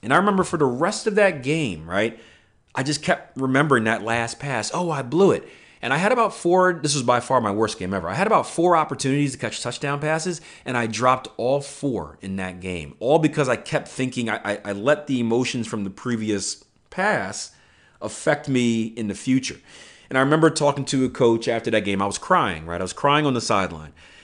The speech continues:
And it was one of my, I don't have many selfish moments, but this was a selfish moment where our team was up, but I was crying 'cause I felt like I blew it.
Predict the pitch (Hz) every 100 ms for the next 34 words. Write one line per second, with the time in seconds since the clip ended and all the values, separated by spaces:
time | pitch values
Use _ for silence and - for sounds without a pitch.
0 | - 101 95 98 98 117 127 113 110 120
1 | 127 127 113 117 110 - 113 113 107 104
2 | 104 101 101 107 107 95 107 101 101 101
3 | 98 92 92 85 - 147 131 113 104 95
4 | 101 92 - 143 160 117 98 98 92 -
5 | 110 110 101 90 82 90 76